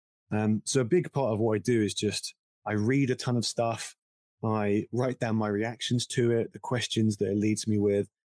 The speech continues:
and I try and make time every single week to come back to that list of ideas and say, like, "What am I still interested in? Which of these is the most, like, pressing problem that people are experiencing right now?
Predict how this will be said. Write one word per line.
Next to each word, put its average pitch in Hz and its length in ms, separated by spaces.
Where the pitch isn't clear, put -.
and 110 200
I 110 40
try 135 160
and 123 80
make 120 140
time 117 180
every 117 200
single 107 260
week 107 160
to - 80
come 120 300
back 110 240
to 110 80
that 101 200
list 98 220
of 98 80
ideas 95 420
and 101 120
say, 101 220
like, 95 200
"What 135 160
am 139 80
I - 20
still 131 240
interested 107 500
in? 92 320
Which 127 260
of 104 80
these 113 280
is 104 180
the 113 120
most, 110 240
like, 101 100
pressing 110 440
problem 101 400
that 98 160
people 104 260
are 98 100
experiencing 101 580
right 95 200
now? 95 280